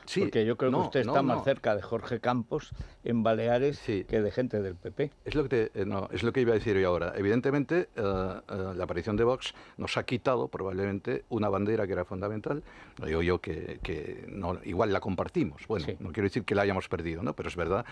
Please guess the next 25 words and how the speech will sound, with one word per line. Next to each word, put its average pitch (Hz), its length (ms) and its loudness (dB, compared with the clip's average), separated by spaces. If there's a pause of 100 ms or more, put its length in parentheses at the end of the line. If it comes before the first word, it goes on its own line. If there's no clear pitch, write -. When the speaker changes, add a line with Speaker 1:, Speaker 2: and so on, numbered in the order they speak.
(200)
Speaker 1:
que - 100 -4
la 85 80 2
bandera, 85 420 2
digamos, 90 380 -2
de 78 120 -8
la - 300 -16
defensa, 107 560 -2
de 85 120 -2
la 80 100 -2
unión, 98 380 2
de 90 100 0
la, 85 300 -2 (280)
de 87 100 -4
la 82 100 0
igualdad 87 480 0
de 95 80 -2
los, 90 200 -4
entre 98 180 -8
los 98 140 -2
españoles, 104 480 0
etcétera, 85 460 -4
y 87 160 -4 (160)
sobre - 260 -6
todo 110 280 2 (460)
de 90 420 0